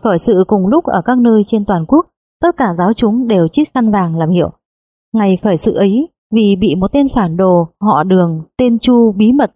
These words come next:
cáo giác với chính quyền nhà Hán, nên buộc phải rời lên tháng hai. Sự cáo giác của Đường Chu khiến người phụ trách khu vực Lạc Dương của Trương Giác là Mã Nguyên Nghĩa bị bắt, bị dùng xe xé xác, cũng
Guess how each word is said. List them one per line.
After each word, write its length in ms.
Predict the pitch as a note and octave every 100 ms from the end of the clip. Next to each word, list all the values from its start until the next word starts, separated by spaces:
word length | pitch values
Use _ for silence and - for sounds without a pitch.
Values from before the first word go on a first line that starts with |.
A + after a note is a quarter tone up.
| -
cáo 180 | F3+
giác 220 | A3 C#4 -
với 140 | A3
chính 200 | A3+ B3
quyền 180 | B3+ A#3
nhà 140 | F3+ E3+
Hán, 280 | E3 E3 A#3+ _ _ _
nên 240 | C4 C4+ B3+
buộc 260 | A#3 F3 _ -
phải 160 | G3+ D#3
rời 260 | F3+ D#3+
lên 260 | E3 G#3 G3+
tháng 220 | G3+ F3+
hai. 220 | A3 G3 F#3 _ _ -
Sự 160 | - G3
cáo 180 | - G3+
giác 220 | A#3+ E4 -
của 120 | G#3
Đường 200 | F#3+ F#3+ F3 -
Chu 220 | C4+ C4+ - _ _
khiến 180 | A#3 A3+
người 120 | C#4+ A3
phụ 120 | A#3
trách 200 | C4 C#4+ D4+
khu 120 | - A#3+
vực 220 | G#3+ -
Lạc 240 | F3 F3+ E3
Dương 300 | G#3 A#3 G#3+
của 160 | - E3
Trương 240 | A3+ A3
Giác 280 | A3 D4 -
là 60 |
Mã 180 | F#3 D#3+
Nguyên 280 | A3+ A#3 A3
Nghĩa 220 | A3 G#3+ C#4
bị 100 | G#3
bắt, 140 | C#4 - _ _ _ _
bị 200 | A3+ F#3
dùng 220 | F#3+ F#3
xe 280 | F3 B3 A#3
xé 200 | A3+ A3
xác, 280 | B3 C#4+ D#4+ _ _ -
cũng 200 | B3